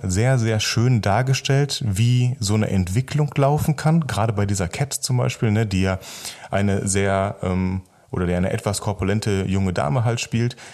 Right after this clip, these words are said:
die eher ein bisschen zurückgezogen ist und in so einer Clique halt vorhanden ist, aber die sich da rausmausert und dann, ähm, sich wirklich etwas Cooles zum Anziehen kauft und auch selber für sich festgestellt hat, „Ey, ich kann was ganz anderes aus meinem Leben machen“,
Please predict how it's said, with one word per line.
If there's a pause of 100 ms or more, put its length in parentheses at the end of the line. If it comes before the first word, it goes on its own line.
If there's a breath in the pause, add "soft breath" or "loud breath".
(200 loud breath)
die
eher
ein
bisschen
zurückgezogen
ist
und
in
so
einer
Clique
halt
vorhanden
ist,
aber
die
sich (120)
da
rausmausert (800)
und
dann, (420 loud breath)
ähm, (200)
sich
wirklich (120)
etwas
Cooles
zum
Anziehen
kauft
und
auch
selber
für
sich
festgestellt
hat,
„Ey,
ich
kann
was
ganz
anderes
aus
meinem
Leben
machen“,